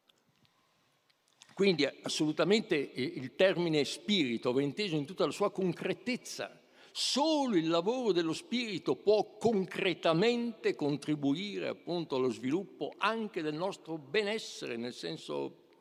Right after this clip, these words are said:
proprio classico del termine, lo stare bene, eudaimonia. Solo una scienza,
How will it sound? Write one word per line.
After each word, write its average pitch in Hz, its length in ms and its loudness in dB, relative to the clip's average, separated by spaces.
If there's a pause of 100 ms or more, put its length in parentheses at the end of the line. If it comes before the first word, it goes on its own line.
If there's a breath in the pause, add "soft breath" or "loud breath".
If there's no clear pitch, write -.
(300)
proprio 131 500 -6 (500 soft breath)
classico - 580 -6
del 104 240 -4
termine, 104 440 -6
lo 113 140 -10
stare 196 500 -4
bene, 165 500 -2
eudaimonia. 165 920 -8 (1600 soft breath)
Solo 208 1040 0
una 143 200 0
scienza, 196 680 -2